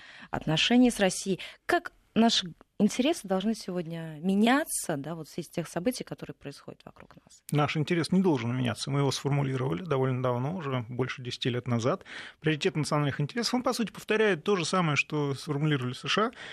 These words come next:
Speaker 2: только мы не скорчим из себя супер-мега-державу, которая, м, попирает интересы других в своих, в своих соб-, собственных целях. А мы просто спокойно и нормально сказали, что,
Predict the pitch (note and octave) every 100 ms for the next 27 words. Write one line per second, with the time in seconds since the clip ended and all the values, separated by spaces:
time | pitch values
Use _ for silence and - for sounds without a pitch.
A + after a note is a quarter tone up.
0 | - _ E3 F#3+ F3+ F#3+ D#3+ - G3+ -
1 | C3+ B2+ - D3 B2+ A2 F#3 - D#3+ C#3+
2 | C#3+ C3 B2 A2+ C#3+ D3+ D#3+ A3 G#3+ B2
3 | A2+ D3+ C#3+ B2+ - - C3 - D3 D#3
4 | C#3+ B2 C3 A#2+ C3+ - C3 D3+ G#3 G#3+
5 | - - C3+ B2 - - C3+ C#3 C3+ C#3
6 | - D#3 - C3 - D3 - E3+ - C#3+
7 | - D3 A#2+ - - - - - E3 F3
8 | E3 F3 G#3 G#3+ G3 F3+ - - E3+ -
9 | A3 F3 D3 E3 G3+ - C3 D#3 D#3 -
10 | C#3 C3